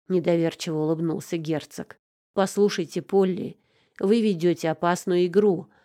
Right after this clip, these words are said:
а я мог бы защитить вас». «От себя самого?» «Нет,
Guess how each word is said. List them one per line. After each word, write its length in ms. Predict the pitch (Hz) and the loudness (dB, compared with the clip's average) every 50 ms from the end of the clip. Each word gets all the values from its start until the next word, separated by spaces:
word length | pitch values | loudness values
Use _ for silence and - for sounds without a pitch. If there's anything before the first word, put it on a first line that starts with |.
| _ _ _ - | _ _ _ -4
а 140 | - 180 190 | -2 0 2
я 240 | 180 202 220 233 | 4 4 4 4
мог 260 | 208 175 170 190 190 180 | 4 4 2 2 2 0
бы 140 | 170 190 | -2 -2
защитить 640 | 170 175 202 - - - 220 220 - 262 226 220 - | -2 -2 -2 -2 -4 -6 -6 -4 -2 -2 -2 -2 -4
вас». 360 | - 151 147 160 - - - _ _ _ _ _ _ _ _ _ - | -4 -4 -4 -6 -10 -16 -20 _ _ _ _ _ _ _ _ _ -4
«От 180 | - 247 240 - | -2 -2 -2 -4
себя 380 | - - 254 214 247 254 254 | -6 -4 -2 0 2 2 0
самого?» 600 | - - 240 240 220 214 214 202 208 226 302 359 - _ _ _ _ _ - | 0 -2 -2 0 2 2 2 2 2 0 0 -2 -8 _ _ _ _ _ -2
«Нет, 520 | - 196 214 214 190 165 143 - - - | 0 2 4 4 4 4 2 -2 -8 -20